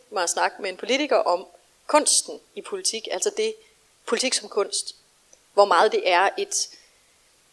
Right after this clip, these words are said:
et greb, et spil, et, øh, altså et værktøj. Og et af de værktøjer, jeg tænker, er jo netop det der med, at man har modstandere, men som man bare måske står og hyggesnakker med bag ved kameraet til sidst.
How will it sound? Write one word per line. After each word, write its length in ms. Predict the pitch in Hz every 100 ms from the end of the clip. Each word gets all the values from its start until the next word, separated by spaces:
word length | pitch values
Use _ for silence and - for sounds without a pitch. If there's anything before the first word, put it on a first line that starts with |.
| _ -
et 120 | -
greb, 380 | - 226 240 175 -
et 120 | 370
spil, 560 | - - 226 233 233 214
et, 520 | 196 - - - - 175
øh, 400 | 196 190 170 160 160 -
altså 160 | - 208
et 140 | 196
værktøj. 540 | 185 180 - - 170 139 - _ _ _ _ _ _ _ _ -
Og 100 | 196
et 120 | 240
af 80 | 262
de 100 | 233
værktøjer, 380 | 202 233 - 202
jeg 180 | 170 165
tænker, 280 | 202 208 208
er 120 | 180
jo 100 | 233
netop 320 | 240 185 175
det 120 | 185
der 140 | 180 165
med, 260 | 165 170 185 - _ _ _ _ -
at 160 | 175
man 200 | 180 170
har 140 | 156 170
modstandere, 760 | 190 220 277 - 170 151 156 156 _ -
men 280 | 202 196 185
som 180 | 202
man 180 | 196 180
bare 140 | 175 196
måske 360 | 196 - 226
står 180 | - 214
og 60 | 196
hyggesnakker 480 | 214 233 156 165
med 160 | 175 175
bag 220 | 185 185
ved 80 | 175
kameraet 440 | 208 185 165 165
til 140 | - 180
sidst. 240 | 196 185